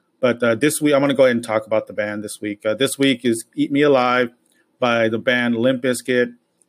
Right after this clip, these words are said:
Uh, it's off their Results May Vary album back in two thousand and three. Yeah, it was about fifteen years ago. Uh, Limp Bizkit was a huge band back in the mid nineties, early two thousand. Uh, I was a fan of them. I've seen them in concert. They're awesome.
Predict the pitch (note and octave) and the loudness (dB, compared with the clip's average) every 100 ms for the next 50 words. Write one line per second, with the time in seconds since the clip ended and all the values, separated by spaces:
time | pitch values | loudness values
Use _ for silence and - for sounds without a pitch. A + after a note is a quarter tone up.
0 | _ _ B2 A#2 A#2 A#2 C3 B2+ C3 - | _ _ -4 -2 -2 -2 0 0 0 0
1 | B2+ B2 A#2+ A#2+ _ B2 A#2 A#2+ C3+ C3 | 2 4 2 -2 _ -8 -6 0 2 2
2 | C#3 C3+ B2 B2 B2 B2 A#2+ A#2+ - A#2+ | 0 -2 0 2 2 0 -2 -8 -6 -4
3 | A#2 A#2+ B2 A2+ A2+ A2 - C3+ - B2+ | -2 -2 -2 -2 -4 -6 -10 -6 -2 0
4 | B2 C3 C3+ A#2+ A#2 A2 A2 G#2+ G#2+ G#2+ | 0 -4 -8 -6 -4 -2 -2 -4 -4 -6
5 | G#2 - A2 - B2 A2+ A2 G2+ G#2+ G#2 | -10 -12 -14 -6 -4 -4 -4 -4 -4 -4
6 | A2+ _ _ _ _ _ A2+ A2+ A#2+ C#3+ | -6 _ _ _ _ _ -2 0 2 2
7 | D#3+ D#3+ D3+ C#3 C3 B2+ A#2 - - - | 2 2 2 4 4 2 -2 -8 -12 0
8 | G#3 G3 A#2 B2 A#2+ A#2+ A#2+ B2 A2 G#2+ | 0 0 0 0 2 0 -2 -2 -4 -2
9 | C3+ B2+ C3 C3 B2+ B2+ A#2+ A#2+ B2 A#2+ | -2 0 0 0 -2 -4 -2 -2 -2 -4
10 | A#2+ A#2+ A#2+ A#2+ A#2 A#2+ A#2+ _ _ _ | -6 -2 0 -2 -2 -4 -4 _ _ _
11 | _ _ A#2 A2 A2 B2 C#3 D3 C3+ C3 | _ _ -6 -4 -2 0 0 0 0 -2
12 | B2+ C3 B2 B2 B2+ B2+ B2 A2+ - B2 | 0 0 0 0 0 -2 -2 -4 -4 -2
13 | B2 A#2+ A#2+ A#2 A2+ A#2 A2+ A2+ A2 G#2+ | 0 -2 -2 -6 -6 -2 0 0 0 -2
14 | G#2 A2 A2 A2+ A2 | 0 -2 -4 -8 -10